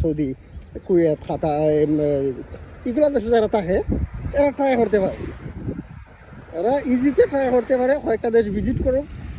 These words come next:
তারপরে ট্রাই করুক, তারপরে যদি না হয়, তারপর ওয়ার্ক পারমিটের জন্য তো ওয়ার্ক পারমিট তো কুলাই আছে, ঠিক আছে? ওয়ার্ক পারমিটের জন্য ট্রাই করো। ওয়ার্ক পারমিট এমন একটা সিস্টেম, ওয়ার্ক পারমিটের জন্য জমা দিলে কমসে কম দেড় থেকে দুই বছর লাগে।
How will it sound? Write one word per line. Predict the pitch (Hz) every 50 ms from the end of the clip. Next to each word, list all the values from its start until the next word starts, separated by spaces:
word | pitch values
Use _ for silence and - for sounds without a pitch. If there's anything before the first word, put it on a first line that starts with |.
| - - -
তারপরে | 208 208 220 202 220 226 208 220
ট্রাই | 226 226 226 220
করুক, | 240 269 320 349 - - - - - - - -
তারপরে | 214 247 277 254 285 311 302 277
যদি | 247 254 220 240 214 208
না | 202 180 165 156
হয়, | 165 233 359 - - - - - - - - - - - - - - -
তারপর | 330 339 - 302 311
ওয়ার্ক | 302 247 247 247 233 -
পারমিটের | 262 233 233 220 214 220 202
জন্য | 214 214 214 190
তো | 202
ওয়ার্ক | 202 208 214 -
পারমিট | 226 214 202 185 -
তো | 202 -
কুলাই | 175 180 190 180 170 156
আছে, | - - - - - - - - - - - - - - - - - - - -
ঠিক | 311 311
আছে? | 302 262 233 262
ওয়ার্ক | 285 254 233 -
পারমিটের | 240 240 240 220 190 202
জন্য | 208 196 180 156
ট্রাই | 170 165 156
করো। | 143 127 123 117 156
ওয়ার্ক | 190 240 285 -
পারমিট | 277 285 277 269 277 285 277 - - - - - - - - - - 233
এমন | 240 247 269 285
একটা | 285 285 - -
সিস্টেম, | 247 208 - - 226 220 220 220
ওয়ার্ক | 226 240 226 -
পারমিটের | 262 262 262 262 269 269 277
জন্য | 285 277 254 214
জমা | 220 220 254 269 262
দিলে | 262 233 208 254 320 - - - - - - -
কমসে | - 233 220 - - 254
কম | 254 254 254 214
দেড় | 262 247 -
থেকে | 247 220 214
দুই | 190 233
বছর | 226 214 190 - - -
লাগে। | - - -